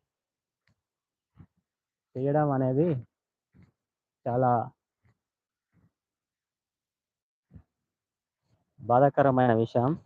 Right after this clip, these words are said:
ఇది ప్రజల ఆరోగ్యాలకు మరియు ప్రజల నివాసాల మధ్య మరియు ప్రజలు వాళ్ళు ఉంటున్న ప్రాంతంలో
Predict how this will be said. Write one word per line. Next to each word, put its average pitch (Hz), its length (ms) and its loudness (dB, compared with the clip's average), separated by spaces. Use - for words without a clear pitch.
ఇది 123 360 0
ప్రజల 147 360 2
ఆరోగ్యాలకు 160 760 4
మరియు 156 360 0
ప్రజల 139 400 4
నివాసాల 151 720 0
మధ్య 135 320 2
మరియు 151 240 2
ప్రజలు 139 720 2
వాళ్ళు 120 200 0
ఉంటున్న 135 400 -2
ప్రాంతంలో 131 680 -2